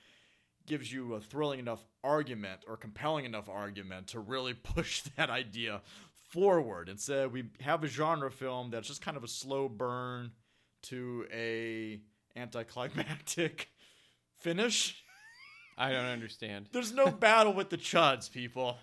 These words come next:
Speaker 1: We see the Chuds a few times for the movie. The, the, the fi-, spoilers, spoilers, fast forward a little bit if you don't wanna hear it. Our, our last scene is them,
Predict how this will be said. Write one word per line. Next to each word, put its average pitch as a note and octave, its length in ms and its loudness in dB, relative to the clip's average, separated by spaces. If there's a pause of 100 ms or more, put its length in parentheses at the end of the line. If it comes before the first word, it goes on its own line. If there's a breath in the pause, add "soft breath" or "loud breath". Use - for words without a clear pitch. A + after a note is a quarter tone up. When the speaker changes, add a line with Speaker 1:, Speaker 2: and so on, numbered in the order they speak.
(320 soft breath)
Speaker 1:
We F3 100 0
see B3+ 140 -4
the A#3 100 0
Chuds F#3+ 440 2
a E3+ 60 0
few F#3 220 -4
times D#3 400 0
for E3+ 80 -2
the C#3+ 80 -4
movie. D3+ 460 0 (380 loud breath)
The, D3+ 240 0
the, C#3+ 320 -2
the C3+ 200 0
fi-, D3 320 -12 (160)
spoilers, F3 920 4
spoilers, D#3 840 0
fast D3 260 0
forward C#3+ 260 -2
a C3+ 40 -6
little C#3 220 -2
bit C3+ 240 -4
if A2 100 -10
you C#3 60 -6
don't C3 140 -2
wanna B2 160 -4
hear C3+ 220 -2
it. C3 140 -2 (840 soft breath)
Our, E3+ 160 2
our F3 180 4
last G#3+ 360 6
scene G3+ 380 0
is D#3 300 0
them, F3 320 0